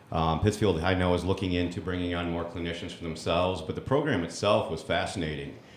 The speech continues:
Uh, being able to connect with law enforcement, going out into the field with law enforcement, engage with the community at a level that hadn't been able to be, uh, be broached before. Um, you know, that we were there to assist the law enforcement,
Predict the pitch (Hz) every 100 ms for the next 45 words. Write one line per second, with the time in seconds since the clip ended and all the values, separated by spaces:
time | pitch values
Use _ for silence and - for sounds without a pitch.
0 | - - 82 82 101 98 98 95 - 95
1 | 95 - 85 82 95 95 113 104 110 101
2 | 92 92 90 87 90 92 87 78 - 117
3 | 104 101 98 98 92 110 104 - 101 101
4 | 82 87 110 98 82 - 92 95 113 117
5 | 120 120 113 - - - - 101 92 90
6 | 92 101 107 101 98 90 90 90 - -
7 | - - - 107 110 101 101 101 101 104
8 | 92 113 - 98 82 78 87 87 92 95
9 | 104 - 110 127 127 131 127 - - -
10 | - - - - - 80 80 78 78 76
11 | 71 - - - - - - - - -
12 | - - 98 92 98 98 92 92 92 85
13 | - 135 127 123 110 110 110 - 123 -
14 | 117 110 104